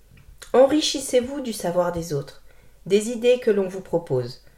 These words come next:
Soyez curieux de la vie. Voici la définition que l'on trouve dans le dictionnaire. L'ouverture d'esprit qualifie l'attitude d'une personne faisant preuve d'une grande tolérance, manifestant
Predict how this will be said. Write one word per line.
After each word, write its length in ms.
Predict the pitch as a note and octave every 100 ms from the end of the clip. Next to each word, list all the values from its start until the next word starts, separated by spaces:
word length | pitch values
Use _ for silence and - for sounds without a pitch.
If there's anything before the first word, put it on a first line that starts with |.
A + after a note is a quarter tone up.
| - -
Soyez 360 | - G3+ F#3+ G3
curieux 520 | - A3+ A3 A3 A#3 - -
de 80 | E3
la 160 | D#3 C#3
vie. 180 | A#2+ - - - - - - _ - - - - - - - -
Voici 320 | C5 - E4
la 100 | G#3+
définition 840 | F#3+ G3 A3+ G#3 F#3+ - A#3+ C4 -
que 120 | - G#3
l'on 160 | A3+
trouve 220 | A#3 D4
dans 140 | A#3 F#3+
le 120 | F#3
dictionnaire. 640 | F#3+ G3 - D#3 A#2 A#2+ - - - - - - - -
L'ouverture 600 | C4+ D4+ C4+ - E3+ D#3+
d'esprit 480 | F3+ G#3+ - D4+ -
qualifie 640 | D4 A#3+ G3+ G3+ G3+ D4 - _ _
l'attitude 680 | G3+ C4+ E4+ C#4 - - D3+
d'une 200 | D3+ F3+
personne 600 | B3+ C4 - E3 G3+ B3 - _
faisant 400 | - A3+ G3 E3+
preuve 560 | - - B3+ G#3+ D#3 C3 -
d'une 200 | D#3 E3
grande 340 | D#3 B3 D#4+ F4+
tolérance, 800 | C4 A3+ E3 C#3+ G#3 - - - _ -
manifestant 840 | G3+ A#3 B3+ B3+ B3 - G#3 E3+